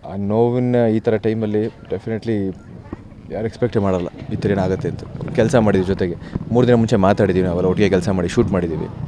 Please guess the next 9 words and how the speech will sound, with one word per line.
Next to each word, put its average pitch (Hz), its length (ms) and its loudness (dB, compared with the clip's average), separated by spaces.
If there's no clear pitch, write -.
ಈಗ 98 100 4
ಹದಿನೈದನೇ 113 240 4
ತಾರೀಕಿನ 110 340 4
ಮತ್ತೆ 104 180 0
ಶೂಟ್ 95 240 -2
ಇತ್ತು. 87 180 -6
ಮದರ್ಸ್ 107 300 6
ಡೇ 113 80 2
ಸ್ಪೆಷಲ್‌ಗೆ 101 800 2